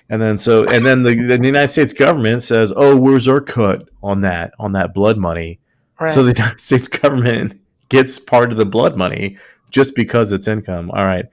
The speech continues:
Speaker 2: We're
Speaker 1: Everyone
Speaker 2: assuming. I don't know for sure.
Speaker 1: Well, yeah, I'm saying our, our listeners,
Speaker 2: I've
Speaker 1: you
Speaker 2: heard
Speaker 1: know,
Speaker 2: you say some things.
Speaker 1: our beloved fans, then you know how infuriating, like,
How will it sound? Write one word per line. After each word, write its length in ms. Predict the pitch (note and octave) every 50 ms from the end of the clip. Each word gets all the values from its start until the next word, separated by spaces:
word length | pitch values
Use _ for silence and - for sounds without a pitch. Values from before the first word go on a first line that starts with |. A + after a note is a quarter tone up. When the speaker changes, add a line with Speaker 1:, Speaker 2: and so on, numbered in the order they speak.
| _ _ _ _ _ _ _ _
Speaker 2:
We're 160 | F3+ A#3+ C4
Speaker 1:
Everyone 300 | - D3 D#3+ E3+ D#3 - C3+
Speaker 2:
assuming. 220 | C3+ B2 B2 - _ F3+
I 40 | F#3+
don't 140 | F#3+ F3+ E3
know 120 | E3 D#3+
for 120 | D#3+ D3+ B2+
sure. 540 | - - - F3+ E3+ C#3+ B2 B2 C3 - _ _ _ -
Speaker 1:
Well, 100 | E3+ F3+
yeah, 100 | F3 C#3
I'm 100 | A2+ A2+
saying 880 | - - A2+ A2+ A#2+ B2 G#2+ F#2+ F#2 F#2 F#2+ G2 G#2 G#2 - - - -
our, 340 | A#1+ - - - G1+ G#1 -
our 160 | - G#2+ G#2+
listeners, 760 | G#2+ G#2+ B2+ C#3 - - G#2+ F#2 F2 F2+ G2+ G#2+ - - - -
Speaker 2:
I've 160 | F3 F#3 F3+ F3
Speaker 1:
you 60 | G3+
Speaker 2:
heard 140 | G#3+ A#3 G3
Speaker 1:
know, 40 | F#3
Speaker 2:
you 60 | E3
say 280 | - - - F3+ G3+ G#3
some 220 | - - D3 C#3
things. 640 | - D3 C3 C3 B2+ C3+ C3+ - - - - - _ - - -
Speaker 1:
our 80 | A2+
beloved 440 | G#2+ A#2+ C3 C#3+ E3+ F3+ C#3+ B2 F#2+
fans, 840 | - - C#3 C#3 B2 G#2 F#2 F#2 F2+ G2 G2+ G2 - - - - _ _
then 340 | A#2+ A#2 A2+ G#2+ G#2 G2 -
you 240 | - - A#2 B2+ A#2+
know 400 | B2 C#3 C3+ A2 G2 G2 G2 F#2+
how 480 | F2+ F#2+ G2 G2 F#2+ F#2+ F#2 - - - _ -
infuriating, 960 | G#2 A2 F#2+ F#2+ - - C#3 B2+ A2 G2+ F#2+ F#2+ G2 F#2+ F#2+ F#2 F#2 F#2 F2+
like, 380 | F#2+ F#2+ F#2 F2+ - _ _